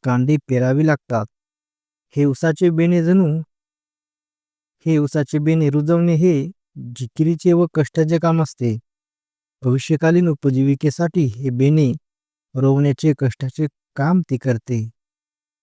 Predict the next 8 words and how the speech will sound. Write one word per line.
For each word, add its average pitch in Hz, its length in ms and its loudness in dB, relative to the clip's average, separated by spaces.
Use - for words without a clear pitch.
बेणे 147 340 4
नव्हे 196 300 6
तर 190 80 2
ती 156 240 0
स्वतःचे 135 720 -2
मन 123 400 0
त्यात 139 240 -2
दाबते. 113 580 -4